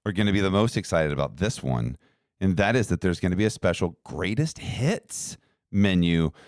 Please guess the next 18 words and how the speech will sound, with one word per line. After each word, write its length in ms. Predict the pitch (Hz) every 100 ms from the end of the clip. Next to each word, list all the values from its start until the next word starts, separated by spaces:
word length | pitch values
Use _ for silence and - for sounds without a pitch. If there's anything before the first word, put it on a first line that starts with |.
| _
featuring 360 | - 131 139 113
fan 280 | 131 135
favorites 380 | 127 113 104 95
from 160 | - 92
the 160 | 85 -
over 240 | 95 98
thirty-five 840 | 104 - 107 113 120 - 101 98 82
years 440 | 82 85 80 78 - _ _
they'll 100 | 92
be 120 | 90 -
offered 300 | 87 90 98
in 60 | 90
addition 420 | 76 82 - 82
to 80 | 76
the 80 |
regular 320 | 71 69 67 69
menu 320 | 78 92 73
items. 240 | 71 69